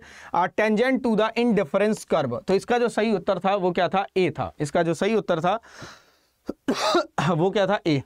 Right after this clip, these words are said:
Next one is, uh, both M M P and A P P, M P P, sorry, M P P and A P P, uh, curve, uh,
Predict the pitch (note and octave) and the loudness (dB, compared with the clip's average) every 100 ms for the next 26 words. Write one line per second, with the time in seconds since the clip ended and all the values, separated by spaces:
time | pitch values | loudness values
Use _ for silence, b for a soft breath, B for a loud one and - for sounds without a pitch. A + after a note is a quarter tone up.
0 | F#3 A3+ G3+ B3+ C4 A3+ B3 G#3+ B B | -2 -2 0 0 2 2 0 -2 B B
1 | - C3+ B3 C4+ - G#3 G#3+ A3+ G#3 B3+ | 0 2 2 2 0 0 2 0 0 0
2 | B3+ G#3 G#3+ G3+ A3 A3+ A3+ G#3 D#3+ F#2+ | 2 0 0 0 2 2 0 0 -2 -4
3 | _ _ _ _ - G#3+ B3+ - - G#3+ | _ _ _ _ -2 0 -2 -4 -2 0
4 | F#3 D#3+ C3+ B2+ F#3 G3 A3 G3 B3 G#3 | 0 0 -2 0 -2 0 -2 0 0 0
5 | G3+ G#3+ G#3+ A3 F#3+ G#3+ B3+ B B B | 0 0 0 0 0 -2 -4 B B B
6 | B F3+ F#3 - B3 A#3+ G#3+ G3 F3+ F3 | B -2 0 0 0 0 0 0 2 4
7 | E3+ | 2